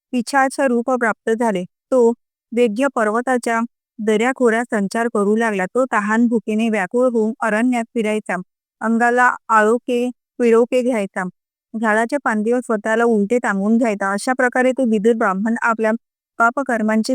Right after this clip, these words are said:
फळे भोगत होता. बहुला विधवेचे आयुष्य कंठू लागले.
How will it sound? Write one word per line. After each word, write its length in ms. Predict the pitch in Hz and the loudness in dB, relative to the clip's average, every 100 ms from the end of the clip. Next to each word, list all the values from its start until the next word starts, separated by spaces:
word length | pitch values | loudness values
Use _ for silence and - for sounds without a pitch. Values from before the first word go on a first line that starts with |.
| 247 | 0
फळे 200 | 214 226 | 0 0
भोगत 280 | 208 202 214 | 0 -2 -2
होता. 260 | 214 190 175 - _ _ | -4 -4 -10 -14 _ _
बहुला 400 | 226 220 220 254 | -4 0 2 2
विधवेचे 680 | 262 214 214 240 240 220 240 247 - - | 2 0 0 0 0 0 0 0 -4 -2
आयुष्य 400 | 208 202 - 254 | 0 0 -4 -2
कंठू 300 | 233 208 247 | 0 -2 0
लागले. 380 | 240 214 185 175 | 0 0 -2 -6